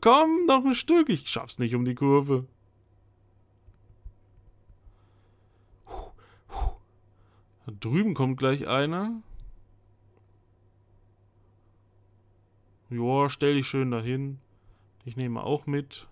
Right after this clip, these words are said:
komm. Was hält er denn aus? Ha, schieß doch einfach drauf, oder nicht?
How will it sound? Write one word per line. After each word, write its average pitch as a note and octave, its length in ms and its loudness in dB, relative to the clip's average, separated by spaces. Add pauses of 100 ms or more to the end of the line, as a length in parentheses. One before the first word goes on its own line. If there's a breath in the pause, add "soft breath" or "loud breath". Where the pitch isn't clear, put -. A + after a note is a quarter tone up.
komm. C3+ 380 -6 (1120)
Was - 200 -12
hält F2+ 140 -12
er F#2 100 -10
denn G#2 160 -4
aus? D#3 540 0 (1900)
Ha, C#3 120 -2
schieß A#3 340 -2
doch A#3+ 160 6
einfach A3 320 2
drauf, G#3+ 360 2
oder F3+ 140 2
nicht? F3+ 400 -2